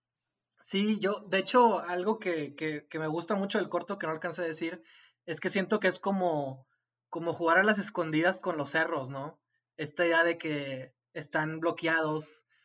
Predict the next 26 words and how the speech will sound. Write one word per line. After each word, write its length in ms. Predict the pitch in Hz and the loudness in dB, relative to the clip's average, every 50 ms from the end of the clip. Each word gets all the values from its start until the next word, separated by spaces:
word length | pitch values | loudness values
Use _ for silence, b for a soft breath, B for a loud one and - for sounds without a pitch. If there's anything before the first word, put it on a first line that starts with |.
| _ _ _ _ _ - | _ _ _ _ _ -4
por 400 | 160 151 147 147 147 143 139 143 | 0 2 2 4 2 2 0 0
la 120 | 143 151 | 0 0
metrópoli 800 | 147 147 143 - 165 170 170 - - 175 170 170 175 190 208 214 - - _ _ _ | 0 0 -2 0 0 0 0 2 2 2 2 2 0 -2 -4 -6 -10 -16 _ _ _
y 100 | - 156 | -10 -6
por 140 | - 160 147 | -6 -2 -2
la 100 | 151 147 | -2 -2
contaminación, 1000 | 151 160 151 147 151 147 151 147 143 139 135 - 156 151 151 165 190 233 226 - _ _ _ _ - - _ | -2 -2 -4 -2 -2 -2 -2 -2 -4 -4 -4 -4 -4 -2 -2 -2 -2 -4 -6 -8 _ _ _ _ -20 -18 _
o 80 | 170 | -10
sea, 260 | 151 - 160 147 151 151 | -4 -2 0 0 2 2
y 220 | 151 151 147 143 | 0 0 -2 0
cuando 240 | - 165 160 156 156 | 0 0 2 4 4
lo 120 | 156 151 | 6 6
veo, 280 | 151 151 156 165 180 175 | 6 6 4 4 2 0
como 180 | - 175 165 | -4 -6 -6
que 100 | 160 - | -6 -4
siempre 240 | 151 165 156 160 165 | -4 -2 -2 -2 -2
pienso 240 | 165 180 170 160 175 | -2 -2 -4 -2 -2
en 60 | 160 | -2
eso, 200 | 165 165 - 165 | -2 -2 -2 -4
¿no? 120 | 147 147 143 | -4 -4 -4
De 120 | 139 131 | -6 -8
que 140 | 135 131 131 | -10 -14 -10
creo 240 | - 147 147 143 147 | -4 -4 -4 -4 -4
que, 400 | 165 170 165 151 139 131 131 - _ _ _ _ _ _ _ _ _ _ | -4 -4 -2 -2 -4 -6 -10 -14 _ _ _ _ _ _ _ _ _ _
o 100 | - 156 | -6 0
sea, 720 | 151 160 147 143 139 139 135 131 127 127 127 127 127 131 | 2 4 6 6 6 4 4 2 0 -4 -8 -10 -14 -18